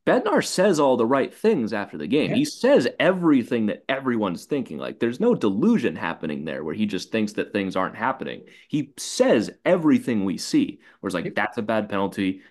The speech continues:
Speaker 1: You need to save on that one. That's another bad penalty. Guys aren't playing hard enough in front of the net." He says all the things. I imagine he's saying that to them.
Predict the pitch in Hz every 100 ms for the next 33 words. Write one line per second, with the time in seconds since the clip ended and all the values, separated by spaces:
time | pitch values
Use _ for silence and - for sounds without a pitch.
0 | _ 95 113 107 104 104 101 104 101 92
1 | 95 95 98 - _ - 110 - 104 101
2 | 92 95 90 87 90 90 87 - 98 104
3 | 104 - 101 98 92 92 92 92 87 92
4 | 92 95 95 90 104 101 107 - 147 175
5 | 135 135 104 - 175 127 123 - _ -
6 | 349 392 170 185 311 214 151 139 - 135
7 | 190 214 98 90 - - 71 73 113